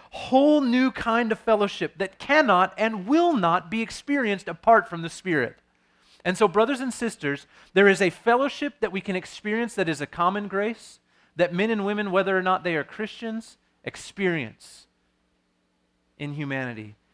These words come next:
And then there is the fellowship of the Spirit, which is entirely and utterly different. And it's only in this fellowship, empowered by the Holy Spirit, that we will experience this kind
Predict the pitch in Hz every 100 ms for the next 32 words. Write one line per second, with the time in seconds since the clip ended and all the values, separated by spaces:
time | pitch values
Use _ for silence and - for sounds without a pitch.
0 | _ - 135 123 160 175 135 127 120 -
1 | 113 131 123 - - 113 107 - - 113
2 | 104 98 _ - - - _ _ _ _
3 | _ _ _ _ _ _ _ _ _ 127
4 | - 131 147 135 - 156 170 175 180 185
5 | 180 _ _ - 135 139 - 170 185 185
6 | 175 131 165 - 139 151 151 - - 202
7 | 262 254 185 165 214 262 254 202 - 175
8 | 160 - 170 160 - 226 262 202 226 196
9 | 208 196 - 240 175 - - 208 208 254
10 | 254 208 - - 277 254 214 - - -
11 | 135 202 247 - - _ - - 226 233
12 | 202 180